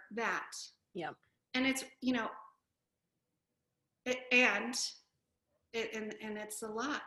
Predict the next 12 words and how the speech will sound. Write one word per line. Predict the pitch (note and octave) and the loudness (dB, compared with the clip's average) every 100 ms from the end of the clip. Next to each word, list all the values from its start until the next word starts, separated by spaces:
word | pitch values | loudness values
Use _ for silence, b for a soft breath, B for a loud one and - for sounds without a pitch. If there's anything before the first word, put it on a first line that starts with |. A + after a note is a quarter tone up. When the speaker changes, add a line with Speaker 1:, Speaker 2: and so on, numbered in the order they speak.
| - | -6
Speaker 1:
sometimes | G3 F#3+ F#3+ F3+ F#3 F3+ | -6 -6 -4 -4 -4 -6
still, | - - B3 F#3+ - _ _ | -8 -6 -6 -8 -12 _ _
and | G#3+ G#3 G#3 | -4 -2 -2
it's | G#3 | -6
great. | - A#3 B3 E3+ - | -6 -4 -2 -4 -8
I | G3+ | -6
wouldn't, | A3 G#3+ - | -4 -6 6
I | C4 C#4 D#4 | 10 10 10
need | D4 C4 B3 | 10 8 4
to | G#3+ | -2
work. | F#3+ - - - _ _ _ _ | -4 -6 -12 -20 _ _ _ _
So | - B3 A3+ | 0 2 4